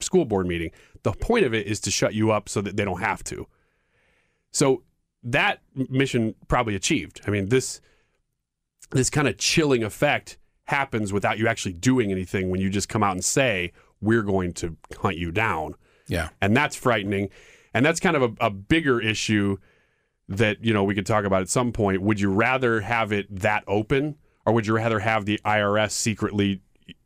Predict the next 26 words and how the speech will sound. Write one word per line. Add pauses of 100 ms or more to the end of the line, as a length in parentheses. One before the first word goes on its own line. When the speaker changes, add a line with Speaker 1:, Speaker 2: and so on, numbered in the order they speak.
(140)
Speaker 1:
going
after
conservatives
and
not
telling
anybody? (160)
Speaker 2:
Yeah. (180)
Speaker 1:
You
know, (360)
which
one
is
worse? (140)
I
don't
really
know. (280)
I
kinda
like
seeing
it
in
the
open,